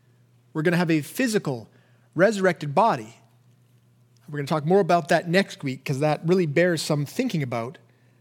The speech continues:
But the truth of the matter is that this will be a physically, physical place, uh, a perfect reality,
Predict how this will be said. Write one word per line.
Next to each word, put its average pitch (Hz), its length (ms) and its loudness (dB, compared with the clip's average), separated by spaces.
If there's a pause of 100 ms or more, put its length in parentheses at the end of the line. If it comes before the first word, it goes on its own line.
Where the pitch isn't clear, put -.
(200)
But 151 120 -4
the 170 80 0
truth 285 300 0
of 247 60 -8
the 214 80 6
matter 196 400 2
is 170 220 -2
that 170 220 2
this 202 220 0
will 196 80 2
be 165 200 0
a 151 40 -2
physically, 247 760 -4 (200)
physical 247 500 0 (200)
place, 160 500 -2 (460)
uh, 135 160 -8
a 147 60 -10
perfect 277 500 -2
reality, 135 500 -4